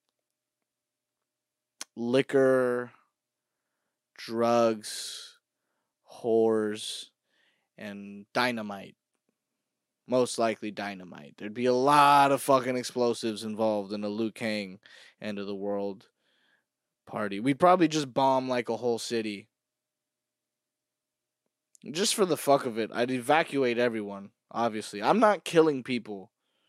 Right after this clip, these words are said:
Okay, I'm letting the world come to its own natural end. That is the deal that I'm making here with y'all. Let, uh, vote me for End of the World Party committee leader,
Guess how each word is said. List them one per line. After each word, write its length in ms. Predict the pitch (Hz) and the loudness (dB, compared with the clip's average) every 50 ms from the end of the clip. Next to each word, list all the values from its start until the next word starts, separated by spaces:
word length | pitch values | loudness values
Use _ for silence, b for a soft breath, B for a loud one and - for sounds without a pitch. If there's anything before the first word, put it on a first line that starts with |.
| _ _ _ _ _ _ _ _ | _ _ _ _ _ _ _ _
Okay, 160 | - 131 139 | 2 4 4
I'm 160 | 135 131 135 | 4 4 6
letting 240 | 139 147 156 165 165 | 6 6 6 6 4
the 80 | 160 147 | 2 0
world 600 | 139 135 131 139 139 139 139 135 135 139 131 - | 0 4 6 8 8 10 8 8 6 4 0 -4
come 240 | - 135 127 127 | -6 -6 -6 -4
to 140 | 120 - 123 | -4 -2 -2
its 160 | 123 117 - | -2 -2 -2
own 300 | 131 123 123 120 117 117 110 | -4 -4 -2 -4 -4 -6 -8
natural 500 | 107 110 110 107 - - 113 110 104 107 | -8 -8 -8 -10 -8 -8 -8 -8 -8 -8
end. 340 | 104 101 98 95 98 - _ _ | -10 -12 -12 -14 -18 -20 _ _
That 280 | _ 117 117 120 120 117 | _ 0 0 0 0 -2
is 360 | 113 113 113 113 - - - b b b b b b b b b | -6 -8 -10 -12 -14 -16 -18 b b b b b b b b b
the 80 | - 131 | -4 -4
deal 400 | 123 123 135 135 131 117 110 107 | 0 2 2 4 4 2 0 -2
that 100 | 107 107 | -6 -8
I'm 140 | 107 104 107 | -8 -8 -8
making 340 | 107 107 - - 101 101 | -8 -8 -10 -12 -16 -16
here 180 | 107 104 101 101 | -16 -16 -16 -16
with 180 | 101 101 - - | -16 -18 -16 -16
y'all. 280 | 101 98 98 - - _ _ _ _ _ _ _ _ _ _ _ | -16 -16 -16 -18 -20 _ _ _ _ _ _ _ _ _ _ _
Let, 300 | - 120 127 120 - - | -6 -4 -4 -4 -6 -10
uh, 180 | 117 104 117 127 | -12 -8 -8 -8
vote 400 | 120 117 117 123 131 131 131 131 | -8 -8 -6 -2 -2 0 0 -2
me 380 | 135 131 127 120 107 101 101 - | -6 -8 -8 -8 -8 -10 -16 -20
for 220 | _ - 120 110 | _ -12 -10 -10
End 200 | 101 107 110 107 | -10 -10 -10 -10
of 60 | 107 104 | -10 -10
the 80 | 110 | -8
World 240 | 110 113 110 107 107 | -6 -6 -6 -6 -6
Party 420 | - 117 107 107 104 104 101 - _ _ | -8 -8 -8 -6 -8 -8 -10 -12 _ _
committee 520 | - 107 107 107 101 98 92 92 101 - _ _ _ _ _ _ _ | -12 -10 -10 -8 -10 -10 -12 -16 -18 -20 _ _ _ _ _ _ _
leader, 400 | 110 113 117 110 95 101 - | -8 -6 -6 -6 -8 -12 -20